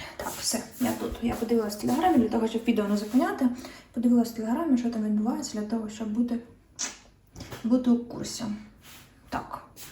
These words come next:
це моє, а, дуже надійне укриття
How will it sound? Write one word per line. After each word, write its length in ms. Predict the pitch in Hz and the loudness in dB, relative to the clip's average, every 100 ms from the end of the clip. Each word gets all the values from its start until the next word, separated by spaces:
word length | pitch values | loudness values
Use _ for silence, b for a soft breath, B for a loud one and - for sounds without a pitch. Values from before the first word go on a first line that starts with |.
| B - | B -8
це 180 | - 277 | 0 4
моє, 560 | 269 240 226 214 220 226 - | 6 6 6 2 -2 -6 -8
а, 60 | 220 208 208 202 208 | -6 -4 -2 -2 -4
дуже 420 | 233 226 220 214 208 208 - - _ _ - - - - | -4 -4 -4 0 0 -2 -8 -20 _ _ -20 -14 -10 -4
надійне 400 | 214 226 220 208 | -2 0 2 0
укриття 460 | 208 202 202 254 | 0 -4 -2 -2